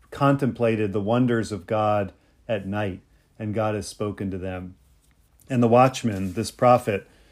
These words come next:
says, "I want to do it too. I want to wait for this answer from God," 'cause the prophet has given his complaint. Uh,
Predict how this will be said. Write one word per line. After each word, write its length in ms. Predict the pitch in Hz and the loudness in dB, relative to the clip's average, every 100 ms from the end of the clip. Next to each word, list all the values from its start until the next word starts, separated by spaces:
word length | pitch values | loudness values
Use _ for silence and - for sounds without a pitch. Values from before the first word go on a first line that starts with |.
| _ | _
says, 400 | - 123 117 101 - | -4 2 4 2 0
"I 80 | 117 | 0
want 160 | 123 | 2
to 80 | 113 | 2
do 180 | 117 113 | 2 2
it 260 | 107 - | 2 -4
too. 380 | - 123 104 90 | -4 0 0 0
I 60 | 113 | -2
want 160 | 117 120 | 2 2
to 60 | |
wait 280 | 107 120 117 | 4 4 2
for 140 | - | -4
this 480 | 104 107 101 - - _ _ _ _ _ _ _ _ _ _ - | -2 0 -2 -6 -14 _ _ _ _ _ _ _ _ _ _ 0
answer 440 | 127 135 - 120 | 2 2 2 -2
from 240 | 104 110 104 | -2 -4 -2
God," 480 | 107 107 92 92 - | 2 2 0 -4 -6
'cause 380 | 117 98 - _ - | -6 -6 -10 _ -10
the 80 | 113 | 0
prophet 400 | 156 196 202 165 | 6 6 6 0
has 120 | 135 | 2
given 260 | 160 160 147 | 2 4 2
his 200 | 139 - | 0 0
complaint. 640 | 131 123 127 107 95 - _ _ _ _ _ _ _ _ _ - | -2 0 -2 -2 -4 -12 _ _ _ _ _ _ _ _ _ 0
Uh, 240 | 120 | 2